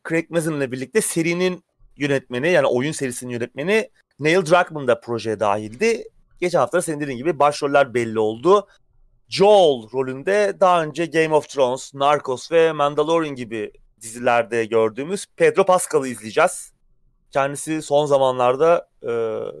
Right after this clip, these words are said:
çok popüler, e, oyun, e, oyunculardan biri. Yani birçok başarılı dizide görüyoruz. Yani demin saydığım dizilerde,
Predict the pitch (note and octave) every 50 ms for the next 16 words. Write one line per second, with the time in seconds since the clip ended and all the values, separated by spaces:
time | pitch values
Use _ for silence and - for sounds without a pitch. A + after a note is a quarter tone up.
0 | - - D3 - _ - D3 - - C#3+ D3 D3+ D3 C#3 - - - - - _
1 | _ _ _ _ _ - F#2+ F#2+ - - - A2 A2 A2+ A#2 A#2 A2 - _ _
2 | _ _ _ _ _ _ _ _ _ _ _ _ _ - G#2 G#2 G2+ G2+ - -
3 | A#2 A2+ A2 A2+ A#2+ C#3 D#3+ E3+ C#3 D3+ C3+ C3 A#2+ - _ - G#2+ G#2+ A2+ B2
4 | - C3+ B2 - - _ _ - B2 A2+ B2+ A#2+ - C3+ C3+ B2 A#2 A2+ G#2+ C3
5 | D#3 C3 C3+ C3+ C3+ C3+ B2+ A2+ G#2 A2+ A2 A2 A2+ A#2 A2+ - - A#2+ A2+ A2+
6 | A2+ A#2 A2+ G#2 G#2 A2 A#2+ A#2 G#2+ G#2+ D3 -